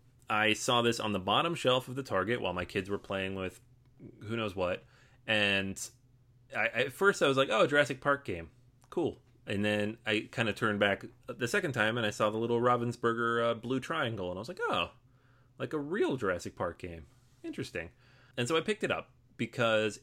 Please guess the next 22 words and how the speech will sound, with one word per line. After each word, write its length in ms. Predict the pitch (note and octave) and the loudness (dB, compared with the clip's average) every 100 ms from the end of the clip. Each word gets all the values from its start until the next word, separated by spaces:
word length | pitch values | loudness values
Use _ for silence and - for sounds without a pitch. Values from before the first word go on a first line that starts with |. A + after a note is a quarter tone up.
| - | -2
A, 360 | D#3+ C3+ F3+ - | 0 0 -2 -8
it 200 | - A#2 | -10 -4
looked 380 | A#2+ B2+ - - _ _ | 0 0 -2 -20 _ _
interesting, 600 | C#3 A#2 A2 - G2 C#3 | -6 -6 -6 -6 -6 -4
and 240 | G#2 G2 G2+ | -2 -2 -2
it 60 | |
has 140 | G2 G2 | -2 0
all 120 | F#2+ | 0
the 80 | F#2 | -2
original 260 | F#2 G2+ | -4 -6
characters 720 | - F3+ E3 - C#3+ C#3 C3+ A#2+ | -4 -4 -2 -4 -2 0 0 -2
and 360 | G#2 F#2 F2+ | -6 -6 -6
little 160 | F#2 F2+ | -6 -6
dino 360 | C3+ C3+ C3+ | -4 -4 -2
meeples 540 | B2+ B2 A#2+ A#2 A2 G#2+ | -2 -4 -4 -4 -4 -6
and 140 | G2+ | -8
lots 160 | G2 - | -8 -10
of 80 | G2+ | -12
cool 100 | F#2+ | -8
stuff 240 | G2+ - | -6 -6
in 80 | F#2+ | -6
it. 120 | F2+ | -10